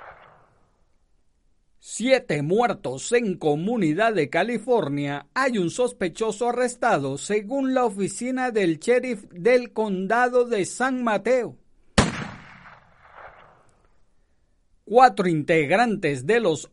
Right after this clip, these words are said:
Oath Keepers, que son los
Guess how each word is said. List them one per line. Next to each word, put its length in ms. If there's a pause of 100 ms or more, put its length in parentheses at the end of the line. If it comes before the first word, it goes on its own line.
Oath 440 (160)
Keepers, 640
que 160
son 400
los 400